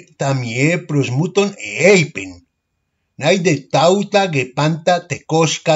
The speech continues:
tamoiran e eipes. Al iti kai soipai di hepospao med epiceute. Crot apotnisamene kai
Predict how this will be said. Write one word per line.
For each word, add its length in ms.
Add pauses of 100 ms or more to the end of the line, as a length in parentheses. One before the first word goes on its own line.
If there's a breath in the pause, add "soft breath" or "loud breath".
(120)
tamoiran 680 (100)
e 120 (220)
eipes. 440 (640)
Al 160 (240)
iti 240 (320)
kai 240
soipai 680 (140)
di 120 (140)
hepospao 960 (960)
med 220 (180)
epiceute. 680 (1700)
Crot 440 (500)
apotnisamene 1300 (540)
kai 200